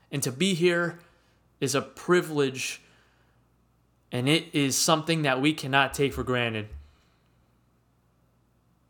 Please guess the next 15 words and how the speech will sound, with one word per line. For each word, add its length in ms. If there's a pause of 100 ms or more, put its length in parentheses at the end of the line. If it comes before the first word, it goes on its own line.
(1200)
And 120
if 120
you 60
want 180
to 60
hear 140
more 280
about 220
my 140
thoughts 420
on 420 (380)
the 80
country 680
and 140
how 560